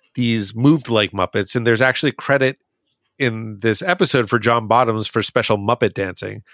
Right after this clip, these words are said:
And I think, I, I think as much as we look at this and see s-, weirdness and sloppiness, I actually think what we're seeing is an attempt for humans to create a choreographic language for how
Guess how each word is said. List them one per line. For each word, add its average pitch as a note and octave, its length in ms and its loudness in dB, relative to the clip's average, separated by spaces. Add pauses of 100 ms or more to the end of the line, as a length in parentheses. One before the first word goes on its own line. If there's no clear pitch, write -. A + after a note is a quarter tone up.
(480)
And B2+ 120 2
I A#2+ 60 0
think, C#3 260 -4 (460)
I, G3 60 -6 (200)
I D3+ 120 0
think F3 580 -2 (500)
as C#3+ 180 2
much E3 220 0
as E3 260 0
we D#3+ 260 0
look D3+ 200 2
at C#3 80 -4
this C3+ 200 0
and B2+ 120 -4
see A#2 380 2
s-, - 480 -4
weirdness B2+ 600 2
and G2+ 80 -6
sloppiness, B2 640 0
I A#2+ 60 2
actually A#2+ 280 0
think A2 220 -2
what A2 120 2
we're G2+ 340 2 (460)
seeing E3+ 400 2
is A2+ 160 2
an A#2+ 60 0
attempt B2+ 460 -2 (800)
for B2+ 120 2
humans D3 520 0
to - 100 -2
create A#2+ 580 0 (640)
a A2+ 300 2
choreographic A#2+ 680 0
language A#2 340 0
for A2 180 0
how G#2+ 340 2